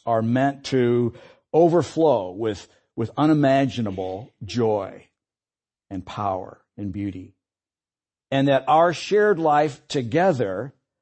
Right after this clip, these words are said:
as God's family, His already not yet people, it's supposed to overflow in similar ways too.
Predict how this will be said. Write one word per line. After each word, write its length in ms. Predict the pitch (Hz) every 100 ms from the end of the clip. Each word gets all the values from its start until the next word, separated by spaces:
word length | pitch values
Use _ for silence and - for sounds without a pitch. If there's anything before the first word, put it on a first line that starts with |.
| _
as 200 | 131 107
God's 340 | 110 110 104 -
family, 500 | 160 165 113 92 95
His 280 | 113 104
already 520 | - 123 127 123 117 110
not 300 | 113 117 113
yet 200 | 101 -
people, 580 | 127 135 90 87 110 _ _ _ _ _ _
it's 140 | 135 123
supposed 440 | - 175 151 -
to 100 | 156
overflow 760 | 147 143 135 120 - 113 98 107
in 320 | 120 107 101 _
similar 420 | - 143 123 107 98
ways 440 | 95 87 87 -
too. 500 | - 147 104 90 92